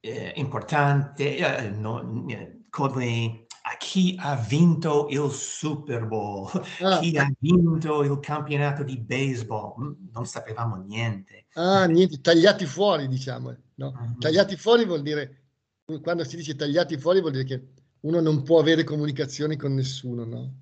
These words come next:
Speaker 2: È
Speaker 1: Sì.
Speaker 2: tagliato fuori dalle comunicazioni.
Speaker 1: Eravamo tagliati fuori, sicuramente.
Speaker 2: Tagliati fuori, ah, ok. Mhm. Ma avete fatto qualche missione particolare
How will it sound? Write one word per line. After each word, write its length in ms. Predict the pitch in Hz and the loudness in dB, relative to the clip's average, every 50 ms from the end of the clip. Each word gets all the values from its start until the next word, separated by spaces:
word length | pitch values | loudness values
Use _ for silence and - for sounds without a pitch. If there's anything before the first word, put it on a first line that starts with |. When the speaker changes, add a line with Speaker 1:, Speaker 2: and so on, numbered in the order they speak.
| _ _ _ - | _ _ _ -14
Speaker 2:
È 160 | - - 135 | -8 -6 -2
Speaker 1:
Sì. 60 | 120 | 2
Speaker 2:
tagliato 460 | 113 151 156 147 156 165 160 165 160 135 | 4 4 6 6 6 6 4 4 -4 -4
fuori 300 | - 151 156 156 160 151 | 0 2 4 4 4 4
dalle 200 | 143 139 139 135 | 2 2 2 0
comunicazioni. 920 | 131 139 135 135 135 131 131 131 131 131 - - 123 110 110 113 123 120 | 0 0 2 2 4 2 2 0 -2 -6 -6 -8 -10 -10 -10 -10 -10 -8
Speaker 1:
Eravamo 560 | 113 110 110 107 120 123 127 127 123 120 113 117 | -8 -6 -6 -4 -2 -2 0 0 0 -2 -4 -4
tagliati 720 | - 127 113 110 117 120 120 117 113 - - - 117 110 | -4 -2 -2 0 0 0 -2 -2 -4 -6 -10 -10 -10 -10
fuori, 560 | 113 - - 107 104 101 98 95 95 95 95 - | -10 -8 -8 -6 -6 -6 -8 -8 -12 -14 -14 -16
sicuramente. 580 | - 110 104 104 101 101 101 101 98 95 117 | -16 -12 -10 -8 -8 -8 -8 -8 -8 -8 -8
Speaker 2:
Tagliati 380 | 143 143 147 151 143 135 151 139 | -6 -6 -6 -8 -6 -6 -8 -10
fuori, 480 | - - 131 120 113 110 113 117 120 131 | -10 -8 -8 -8 -8 -8 -12 -14 -12 -8
ah, 200 | 143 135 131 120 | -6 -4 -4 -4
ok. 360 | 113 - - - 131 - - - _ _ _ _ _ _ _ _ _ _ _ _ _ - | -6 -8 -12 -14 -14 -14 -14 -16 _ _ _ _ _ _ _ _ _ _ _ _ _ 0
Mhm. 440 | 135 131 127 135 135 135 - - - - - - _ _ - | 4 4 4 4 4 0 -4 -10 -14 -16 -18 -20 _ _ 4
Ma 140 | 165 180 180 | 6 8 8
avete 260 | 190 214 214 214 202 | 8 8 6 6 4
fatto 240 | 226 247 247 247 208 | 4 4 4 4 4
qualche 260 | 196 214 208 208 202 | 4 2 2 2 2
missione 680 | 202 202 165 - - - 180 214 233 262 277 277 269 - | 4 4 4 2 0 0 4 6 6 8 8 6 4 4
particolare 1160 | - 202 165 - - 202 - 185 185 180 185 208 247 277 294 302 302 302 311 302 - - _ | 2 0 -2 -2 -4 -4 0 4 4 6 6 6 4 2 2 0 0 -2 -2 -4 -8 -14 _